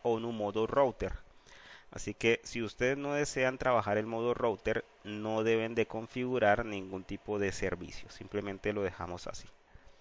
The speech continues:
Por defecto las vilans van a pasar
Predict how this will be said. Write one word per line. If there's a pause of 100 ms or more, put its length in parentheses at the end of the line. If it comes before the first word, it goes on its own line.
(600)
Por
defecto
las (160)
vilans
van
a
pasar